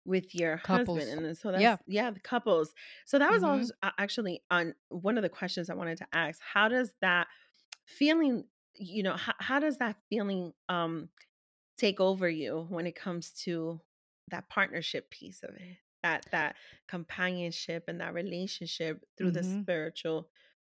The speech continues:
Speaker 1: journey, and how
Speaker 2: Mm-hmm.
Speaker 1: amazing is it that you are able to share that with your
Speaker 2: Mm-hmm.
Speaker 1: husband because
Speaker 2: Mm-hmm.
Speaker 1: Ooh, girl, I could tell <laughs> you,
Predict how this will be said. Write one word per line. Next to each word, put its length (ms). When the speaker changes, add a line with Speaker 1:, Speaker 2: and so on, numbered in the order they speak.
Speaker 1:
journey, 500
and 240
how 280
Speaker 2:
Mm-hmm. 180
Speaker 1:
amazing 460
is 220
it 140
that 120
you 260
are 180
able 360
to 200
share 380
that 260
with 240
your 100
Speaker 2:
Mm-hmm. 20
Speaker 1:
husband 640
because 560
Speaker 2:
Mm-hmm. 180
Speaker 1:
Ooh, 160
girl, 320
I 180
could 160
tell 180
<laughs> 20
you, 100